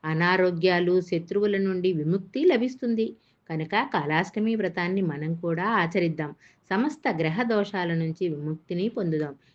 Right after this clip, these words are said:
ఓం శ్రీ కాల భైరవ స్వామియే నమః.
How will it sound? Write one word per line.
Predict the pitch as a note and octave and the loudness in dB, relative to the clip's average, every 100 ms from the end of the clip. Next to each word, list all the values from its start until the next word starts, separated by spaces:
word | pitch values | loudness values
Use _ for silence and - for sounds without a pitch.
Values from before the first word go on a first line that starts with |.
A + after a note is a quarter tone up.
| _ _ _ _ | _ _ _ _
ఓం | D#3 G3 D#4 E4+ | 0 2 4 0
శ్రీ | - G3+ E3+ | 2 4 4
కాల | E3+ E3 D#3 G#3+ A#3+ | 2 0 2 2 2
భైరవ | F#3+ E3+ E3+ G#3 A3 F#3+ | 0 0 2 2 0 -2
స్వామియే | F#3 - E3+ D#3+ F#3+ F#3 F#3 G3+ A3+ E4 F#4+ E4 | -4 -8 -4 -2 0 2 4 4 2 2 0 2
నమః. | A3+ F3+ D#3+ | 2 0 -2